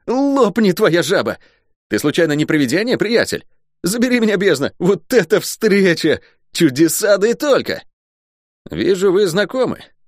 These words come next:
сказал высокий рыцарь. В нём не чувствовалось враждебности, но голубые глаза оставались насторожёнными. «Да, милорд Рандо, это Несс». Воин кивнул, бросив взгляд на мой лук.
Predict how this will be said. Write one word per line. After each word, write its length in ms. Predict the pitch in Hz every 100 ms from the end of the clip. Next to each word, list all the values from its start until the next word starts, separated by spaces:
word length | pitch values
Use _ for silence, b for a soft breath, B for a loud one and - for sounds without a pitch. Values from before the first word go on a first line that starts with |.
| -
сказал 380 | - 85 82
высокий 360 | 78 80 82 85
рыцарь. 400 | 76 - 55 - _ _ _ _ -
В 120 | 80
нём 220 | 131 160
не 100 | 139
чувствовалось 600 | - 170 120 113 110 104
враждебности, 760 | 104 98 95 113 69 62 - 64
но 280 | 64 101
голубые 340 | 123 127 117 139
глаза 420 | 120 101 110 147 -
оставались 520 | 135 - 110 95 -
насторожёнными. 840 | 120 - 127 95 69 58 - - _ _ _ _ _ _ _ _ _ _ _ -
«Да, 320 | 76 95 127
милорд 360 | 117 104 85
Рандо, 300 | 85 76 62
это 440 | 53 87 123 127 110
Несс». 560 | 90 120 - - - _ _ _ _ _ _
Воин 320 | - 90 85 80
кивнул, 360 | 85 82 147
бросив 320 | 110 120 -
взгляд 400 | 92 85 85 90
на 80 | 82
мой 160 | 76 73
лук. 320 | 58 - -